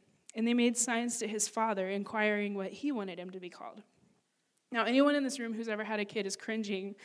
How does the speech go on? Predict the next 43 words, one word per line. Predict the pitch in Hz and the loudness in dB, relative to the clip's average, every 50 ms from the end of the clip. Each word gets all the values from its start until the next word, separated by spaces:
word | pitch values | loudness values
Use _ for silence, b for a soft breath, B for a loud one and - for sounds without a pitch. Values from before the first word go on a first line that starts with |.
| B B B B B | B B B B B
at | - 208 208 | 0 0 2
the | 226 202 | 0 -2
thought | - - 214 190 190 185 185 180 - | -2 0 2 4 4 4 4 4 4
that | 208 202 196 196 B B B B B B - | 4 4 4 2 B B B B B B 0
your | 233 233 | 2 2
friends | - 254 269 269 262 | 4 4 2 4 4
and | 294 262 | 2 2
family | 277 269 254 254 247 | 2 2 4 4 4
members | 247 240 233 220 214 | 4 4 2 2 2
show | - - 240 214 214 | 2 0 0 4 4
up | 220 220 226 226 | 4 4 6 4
after | 220 214 - - | 2 2 2 2
<laughs> | 226 | 2
you've | 294 285 254 | 2 4 2
had | 269 226 233 208 | 2 2 0 0
a | 226 208 | 2 4
baby, | 220 214 208 208 220 214 214 208 B B B B B | 4 4 4 4 2 0 -2 -2 B B B B B
you | 247 247 | 2 2
tell | 240 254 262 262 262 | 4 4 4 6 10
them | 277 277 | 12 12
what | 262 262 262 | 12 12 10
the | 269 240 | 8 8
name | 240 240 240 240 233 | 8 8 8 8 6
is, | 226 226 226 226 | 6 4 2 0
and | 233 | 0
they | 240 226 | 2 4
all | 220 220 226 233 | 6 6 6 8
go, | 226 233 220 214 220 214 - | 8 6 6 6 2 -2 -6
"Ooh." | 294 330 359 330 269 233 208 208 202 202 214 B B B B B B B B B B B B B B B - - - - - - | -4 -2 0 0 0 -2 -4 -8 -10 -10 -12 B B B B B B B B B B B B B B B -18 -18 -20 -2 6 10
And | 285 302 | 12 12
they | 302 302 | 12 12
look | 311 330 359 349 359 | 12 12 12 12 10
at | 320 | 10
your | 285 302 311 | 12 12 10
spouse, | - - 339 262 240 240 - 196 - - - - | 10 10 12 10 12 12 12 12 10 10 8 4
and | 269 254 254 | 4 4 6
they're | 254 247 | 6 6
like, | 240 247 240 - | 6 6 4 4
"Are | - 254 | 6 4
you | 302 | 4
sure | 311 - 330 330 | 4 4 0 2
about | 392 415 381 381 | 2 2 2 4
that?" | 480 453 403 | 4 4 4